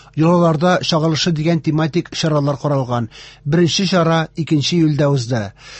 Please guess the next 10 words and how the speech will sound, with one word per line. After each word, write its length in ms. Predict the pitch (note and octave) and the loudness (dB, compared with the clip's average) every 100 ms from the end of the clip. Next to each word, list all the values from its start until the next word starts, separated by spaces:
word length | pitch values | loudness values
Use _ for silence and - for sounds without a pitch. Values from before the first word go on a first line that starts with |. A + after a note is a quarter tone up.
| - - | -20 -6
Байтирәк 440 | D3+ F#3 G#3 G3 F#3 | 0 0 2 0 0
проекты 420 | F3+ F3 E3+ F3+ | 0 0 0 0
белән 240 | E3 E3 C3+ | 2 0 0
төрле 220 | E3+ G3+ | -2 0
халыкларның 680 | F#3+ F#3 - E3 D#3 E3 C#3 | 0 0 0 0 0 0 0
традицияләрен 760 | D#3+ D#3 F3 - F3 D#3+ D#3+ | 0 0 -2 0 0 2 0
күрсәтергә 460 | - - C#3+ C#3+ D#3 | -2 -4 -2 -2 -2
омтылабыз. 560 | C#3 D#3 C3+ A2+ G#2+ - - - | -2 0 0 0 -6 -10 -16 -10
Былтыр 360 | C#3+ D3+ C3 E3+ | -2 0 0 0
ул 200 | F#3+ | 0